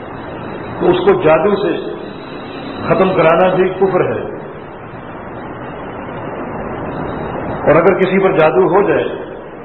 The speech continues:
تو یہ کوشش کرنا کہ اس جادو کو جادو کرنے یا کرانے والے پر پلٹ دیا جائے تو یہ بھی کفر ہے۔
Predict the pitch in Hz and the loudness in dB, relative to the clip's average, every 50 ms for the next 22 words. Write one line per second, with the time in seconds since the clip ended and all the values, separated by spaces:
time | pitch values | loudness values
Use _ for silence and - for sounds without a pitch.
0 | - - - - - - - - - - - - - - - - - - - - | -16 -16 -16 -16 -16 -16 -16 -16 -16 -16 -14 -14 -14 -14 -14 -14 -14 -14 -14 -14
1 | - - - - - - 147 139 143 185 190 190 180 190 190 185 185 - - 170 | -14 -12 -12 -12 -8 -2 0 4 6 6 6 6 6 4 4 4 2 2 2 2
2 | 160 170 170 170 160 160 165 170 - - - 151 147 151 - 190 - - 143 131 | 2 4 4 2 2 4 2 2 2 2 4 4 4 6 6 4 4 4 2 2
3 | - - - - - - - - - - - - - - - - - - - - | 0 0 -2 -6 -8 -10 -12 -14 -16 -16 -16 -18 -18 -18 -18 -18 -18 -16 -16 -16
4 | - - - - - - - - - - - - - - - 104 110 135 143 147 | -16 -16 -16 -16 -16 -14 -14 -14 -14 -14 -14 -14 -14 -12 -12 0 4 6 6 6
5 | 156 180 190 180 - - 170 175 180 190 190 196 190 185 180 180 180 160 160 170 | 6 4 2 2 2 4 4 4 4 4 4 4 4 4 4 4 4 4 4 4
6 | 170 175 160 156 165 175 180 180 180 175 - 185 190 202 196 190 185 185 185 165 | 2 4 4 4 4 4 4 2 2 0 2 4 4 4 4 2 2 4 4 4
7 | 143 123 131 127 127 - - - 143 160 190 196 202 196 190 190 156 175 143 - | 4 4 2 0 0 -2 -4 -2 2 4 4 4 4 2 0 0 0 0 0 0
8 | 110 104 | -4 -6